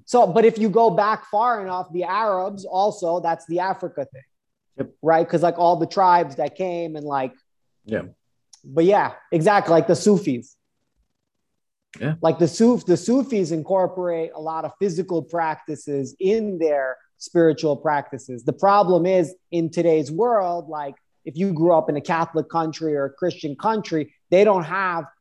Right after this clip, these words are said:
Speaker 1: physical practices for spiritual practices, which is fucking stupid 'cause God lives inside of my body. You know what I'm saying? Like, he
Speaker 2: Yep.
Speaker 1: doesn't just live in some idea in a fucking book.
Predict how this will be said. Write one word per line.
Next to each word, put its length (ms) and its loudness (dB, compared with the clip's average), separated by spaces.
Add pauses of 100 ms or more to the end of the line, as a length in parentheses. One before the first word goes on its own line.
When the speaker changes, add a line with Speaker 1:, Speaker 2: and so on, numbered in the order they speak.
Speaker 1:
physical 440 0
practices 960 -4 (140)
for 140 0
spiritual 600 0
practices, 640 -6 (180)
which 200 4
is 180 -8
fucking 400 2
stupid 680 4 (160)
'cause 140 0
God 320 2
lives 280 -4
inside 380 -4
of 140 -6
my 180 -4
body. 460 -8 (3000)
You 140 0
know 100 2
what 100 4
I'm 160 -4
saying? 420 -4
Like, 160 -8
he 80 -6
Speaker 2:
Yep. 80 4
Speaker 1:
doesn't 180 -4
just 220 -8
live 260 -4
in 160 -6
some 240 -8
idea 600 -2
in 80 -6
a 40 -12
fucking 420 -4
book. 360 0